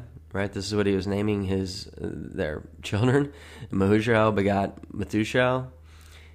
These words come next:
and that name was Methushael, uh, basically means that those who believe in God are dead.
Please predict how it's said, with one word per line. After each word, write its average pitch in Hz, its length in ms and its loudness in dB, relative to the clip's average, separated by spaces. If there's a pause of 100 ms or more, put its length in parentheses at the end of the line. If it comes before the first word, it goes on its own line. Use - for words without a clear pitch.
(160)
and 98 720 2
that 104 200 4
name 101 240 2
was 90 200 -2 (100)
Methushael, 120 840 0 (560)
uh, - 140 -4
basically 101 400 2
means 98 340 2
that 92 140 -2
those 98 240 2
who 101 100 0
believe 92 300 0
in 92 100 0
God 87 340 0
are 85 140 -4
dead. 78 340 -6